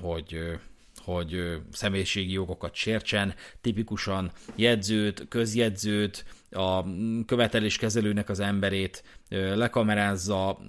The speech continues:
azon elhangzik, hogy nem járulok hozzá, hogy a felvétel megjelenjen, hát de mégiscsak meg fog jelenni, bla, bla, és, ö, örökösen át akar vetetni mindenféle, mm, papírokat, ugye? Tehát, ö, lényegében húsz-harminc percig képes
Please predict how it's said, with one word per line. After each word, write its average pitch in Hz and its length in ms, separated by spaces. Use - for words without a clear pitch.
azon 98 400
elhangzik, 95 540
hogy 95 140
nem 120 180
járulok 117 460
hozzá, 101 420
hogy 98 200
a 92 60
felvétel 98 560
megjelenjen, 90 640
hát 123 320
de 95 160
mégiscsak 101 500
meg 95 140
fog 95 200
jelenni, 92 480
bla, 107 200
bla, 104 300
és, 107 220
ö, 127 200
örökösen 120 640
át 113 260
akar 104 260
vetetni 104 420
mindenféle, 95 800
mm, 107 100
papírokat, 95 640
ugye? 85 240
Tehát, 95 220
ö, 104 80
lényegében 139 520
húsz-harminc 127 560
percig 110 400
képes 104 520